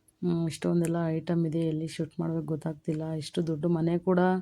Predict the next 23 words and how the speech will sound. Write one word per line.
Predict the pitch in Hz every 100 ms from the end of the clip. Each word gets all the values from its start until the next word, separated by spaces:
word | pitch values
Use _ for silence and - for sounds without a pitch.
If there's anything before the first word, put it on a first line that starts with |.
| - - - - -
ನಮ್ಗೆ | 170 165 170
ಸಿಗ್ತಾ | 170 165 - 180
ಇಲ್ಲ. | 165 160 165
ಇದು | 175 160 156
ದೇವ್ರ | 170 175
ಮನೆ. | 175 165 165 175 -
ದೇವ್ರ | 175 180 180
ಮನೆಯಲ್ಲಿ | 175 175 175 175 170 180
ಸ್ವಲ್ಪ | 160 -
ಪ್ಯಾಸೇಜ್ | 175 170 156 175 151
ಈ |
ಕಡೆ | 165 165 165
ಇದೆಯಲ್ಲ, | 156 160 165 180 175 - - - -
ಅಲ್ಲಿ | 170
ಬೀರು | 156 170 170 170
ಇಟ್ಟಿದ್ದೀವಿ. | - 170 160 160 185 -
ಇನ್ನು | 175 175
ಸ್ವಲ್ಪ | 170 170 -
ಒಳಗಡೆ | 170 165 160 170
ಹೋದ್ರೆ | 165 165 170
ಅಡ್ಡ | 170 156
ಗೋಡೆ | 170 151 165 180
ಹಾಕಿದ್ದಾರೆ. | 175 160 160 156 160